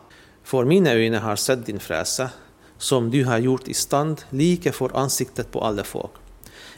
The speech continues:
Et lys til åpenbaring for hedningene, og ditt folk Israel til ære." Jesus er Guds svar på Israels vanskelige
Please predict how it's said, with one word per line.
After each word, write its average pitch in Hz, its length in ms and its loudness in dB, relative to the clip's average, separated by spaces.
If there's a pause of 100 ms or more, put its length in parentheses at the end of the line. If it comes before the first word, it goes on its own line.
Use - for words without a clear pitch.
Et 113 160 -2
lys 175 160 2
til 127 160 0
åpenbaring 143 640 2
for - 160 -4
hedningene, 123 600 -2 (340)
og 110 160 -4
ditt 143 160 -4
folk 113 300 -2 (100)
Israel 104 480 -4
til - 160 -8
ære." - 320 -8 (1600)
Jesus 180 460 4 (100)
er 135 160 2
Guds 151 300 0
svar 117 300 0
på - 120 -4
Israels 110 560 -2
vanskelige 113 480 -2